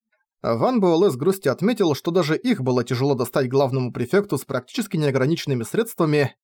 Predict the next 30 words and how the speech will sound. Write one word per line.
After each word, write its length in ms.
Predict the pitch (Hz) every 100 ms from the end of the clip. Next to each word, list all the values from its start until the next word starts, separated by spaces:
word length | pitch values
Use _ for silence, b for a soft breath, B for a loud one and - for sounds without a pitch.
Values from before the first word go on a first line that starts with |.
| _
Во-первых, 480 | - 131 - 302 214
в 40 | -
свободном 500 | 180 226 190 147 131
доступе 380 | 247 - 147
пилюль 280 | 127 143 202
было 240 | 139 139 127
слишком 380 | 165 - 131
мало, 420 | 123 220 170 139 - _ _ -
во-вторых, 380 | 127 - 285 -
они 160 | 185
пользовались 560 | 190 208 208 160 151 131
огромным 360 | 135 160 151 127
спросом 440 | - 240 247 165
у 40 |
студентов 460 | 131 135 180 202 135
кафедры 380 | - 185 139 135
начертания, 720 | 131 - - 220 190 147 127 _ _ _
поэтому 460 | - 120 151 240 269
покупка 420 | 240 - 185 -
новых 320 | 147 139 127
пилюль 340 | - 120 180 247
требовала 480 | 160 139 139 139 139
времени. 500 | 156 139 120 117 - - _ _ _ _
Власть 480 | - 120 120 165 139
главного 380 | 139 147 139 135
префекта, 640 | 123 120 202 196 156 135 -
хоть 220 | - -
и 60 | 165
ускоряла 480 | 139 - 147 233 156
дело, 420 | 135 160 143